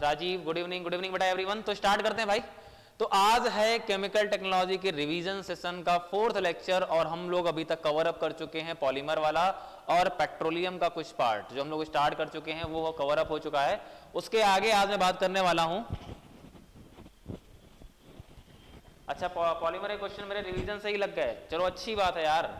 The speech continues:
आप, आपका कितना maximum फायदा हो रहा है मेरे revision session से, बस मैं ये चाहता हूं, ठीक है ना? आपको book ना खोलनी पड़े, आपको अपने notes ना खोलने पड़े,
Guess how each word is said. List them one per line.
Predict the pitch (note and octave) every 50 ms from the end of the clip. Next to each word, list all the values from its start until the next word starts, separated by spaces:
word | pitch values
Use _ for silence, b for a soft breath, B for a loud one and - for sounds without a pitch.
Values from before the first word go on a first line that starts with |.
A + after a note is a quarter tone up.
| - - - - - - - - - - - -
आप, | D#3 E3 F#3 G3 - A3 A3+ A3+ A3+ -
आपका | F3 E3+ F3+ F#3 - - A3 G#3
कितना | - G3 G3 G3+ G#3+ G#3+
maximum | G3 F#3+ F#3+ F#3+ - G3 G#3+ G#3+ G#3
फायदा | - F3+ F3 F3 G3+ G3+
हो | F#3+ F3+ F#3+ G3+
रहा | F#3+ F#3 F3+
है | F#3 F3+
मेरे | F#3 F3+ F#3+ F#3
revision | E3+ E3+ F3 E3+ F3 F#3+ F3
session | - F3+ E3+ F#3 F3+ F3
से, | F3 F3+
बस | E3 F3+ F3
मैं | F3 F#3 F3+
ये | F3 F3 F3+
चाहता | F3 F3 D#3 C#3+ C3 C#3+ C3+
हूं, | A#2+ G#2+ G#2 F#2+ - - B B B B B B -
ठीक | D#3 E3
है | G3+
ना? | G#3 G3
आपको | E3 C3 C3+ D#3+ F3+ F#3+ - - - A3+ G#3
book | D#3+ - G#3+ G#3 - G3
ना | G3+ G#3+
खोलनी | - F#3+ F#3+ F#3 F#3+ G3 F#3+
पड़े, | G3 F3+ F#3 G3 G3
आपको | F3 E3 E3+ F3 - - G3+ G3
अपने | F#3+ G3 G3
notes | F3+ E3+ F3 F#3+ F#3 -
ना | G3 F#3+
खोलने | F#3 F3 F3 E3+ E3+ E3+
पड़े, | D#3+ D#3+ D3+ C#3+ B2+ A2